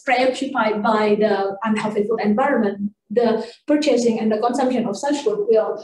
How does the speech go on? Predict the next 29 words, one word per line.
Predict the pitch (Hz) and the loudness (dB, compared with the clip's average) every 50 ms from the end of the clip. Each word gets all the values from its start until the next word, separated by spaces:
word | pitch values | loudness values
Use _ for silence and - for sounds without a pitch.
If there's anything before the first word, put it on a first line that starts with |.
| - _ _ | -14 _ _
also | - 247 247 240 240 240 233 220 214 - | 2 2 4 4 4 4 4 2 2 2
following | 277 254 247 247 240 220 220 220 214 214 214 214 - - _ _ _ _ _ _ - - - _ _ _ _ _ _ _ | 2 2 4 4 4 4 4 4 4 2 0 -2 -6 -12 _ _ _ _ _ _ -20 -20 -20 _ _ _ _ _ _ _
the | 202 233 226 | -6 -6 -6
types | 220 - 240 202 - - - 214 | -2 -2 -2 -2 -2 -4 -6 -6
of | 214 202 - | -6 -6 -4
the | 196 190 | -4 -2
unhealthy | 208 208 208 208 196 190 202 208 208 | 0 0 0 0 -2 0 0 -2 0
food. | - 262 220 - - | 2 0 0 2 0
And, | 233 233 233 220 220 - - - - - - - - | 0 0 0 -2 -4 -8 -12 -16 -18 -18 -16 -4 -2
um, | 247 240 240 233 240 240 233 233 - - - _ _ _ _ 262 | 0 2 4 4 4 2 2 -2 -6 -10 -18 _ _ _ _ 0
it's, | 262 269 269 - - - | 2 2 2 0 -2 -2
it | 269 294 277 - | -2 -2 0 0
can | 320 320 330 - | 0 0 0 0
create | 330 302 285 285 254 | 2 2 2 4 2
an, | - - - - 254 247 240 240 | 0 0 -2 0 0 2 2 2
uh, | 240 247 254 240 233 240 - - - - - | 2 2 2 2 2 2 0 -2 -6 -4 -2
it | 269 262 269 | -2 0 2
can | 269 285 262 262 | 2 2 2 2
lead | 269 262 - | 2 2 2
to | - 262 240 | 2 2 2
an, | 240 240 240 240 - _ _ - | 2 0 -2 -6 -10 _ _ -4
another | 233 233 240 233 233 233 226 220 - - - - - | 0 2 2 4 4 2 2 0 -2 -4 -6 -8 -4
health | - 220 208 - - | -2 -2 -2 0 0
risk, | 233 196 190 - - - - - _ _ - | 0 0 0 -4 -8 -12 -18 -20 _ _ -4
uh, | 208 202 196 202 | -2 -2 -2 -2
factor, | - - - 320 320 - 226 202 202 196 | -4 -2 -2 -2 -2 0 0 0 2 2
which | 202 226 220 - 220 | 2 0 2 4 4
is, | 220 - - - - - - _ - | 2 2 0 -4 -6 -12 -20 _ -2
uh, | 233 226 208 - - | 0 0 0 0 -2